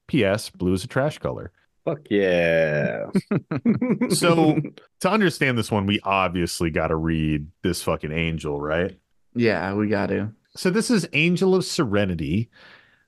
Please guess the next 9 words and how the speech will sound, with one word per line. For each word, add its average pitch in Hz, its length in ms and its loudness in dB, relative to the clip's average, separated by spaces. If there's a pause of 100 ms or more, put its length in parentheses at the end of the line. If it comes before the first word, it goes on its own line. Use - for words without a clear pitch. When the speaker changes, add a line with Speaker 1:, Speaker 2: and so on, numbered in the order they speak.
(120)
Speaker 1:
Uh, 104 140 2
it's - 100 -4
expensive, 107 520 0
seven 139 440 0
mana. 101 420 2
It 113 140 0
costs 104 420 -2
four 147 680 2
and 104 500 2